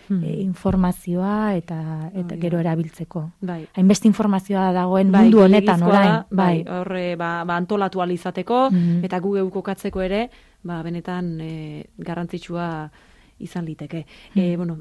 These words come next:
Speaker 1: aurkeztu berri duzu,
Speaker 2: Bai.
Speaker 1: e, doktoretza tesia, ba, hementxe liburuki formatuan,
Speaker 2: Bai.
Speaker 1: e, jada
Speaker 2: <laughs>
Speaker 1: eskuartean, e, daukaguna.
Speaker 2: Bai.
Speaker 1: E, bueno, hemendik aurrera zer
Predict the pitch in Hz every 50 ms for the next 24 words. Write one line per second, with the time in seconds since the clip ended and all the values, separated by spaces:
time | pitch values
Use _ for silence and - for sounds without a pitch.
0 | - - 175 180 - 214 190 - 233 208 196 196 202 202 196 196 190 190 185 175
1 | - _ _ _ _ _ 220 202 180 180 175 - 254 269 311 359 - - 240 180
2 | 175 185 190 202 180 190 185 - 196 190 196 190 - 202 185 180 180 180 180 175
3 | 180 180 - 190 185 - 208 196 208 220 247 269 285 294 254 190 170 180 185 175
4 | - 202 180 170 170 180 175 196 202 196 196 - 190 185 190 202 202 - 208 202
5 | 220 294 392 - 202 170 175 175 175 170 170 196 190 196 196 202 202 196 202 202
6 | 196 190 185 - - - - - - 202 196 - - 220 214 208 208 - 208 202
7 | 202 202 202 196 190 196 196 196 208 208 208 208 208 220 240 262 277 302 320 320
8 | - - - 214 185 165 156 151 151 160 180 202 190 185 180 180 175 175 170 170
9 | 180 202 208 190 170 151 - _ _ - - 208 220 226 226 226 226 226 226 233
10 | 247 262 247 - - 240 247 233 185 170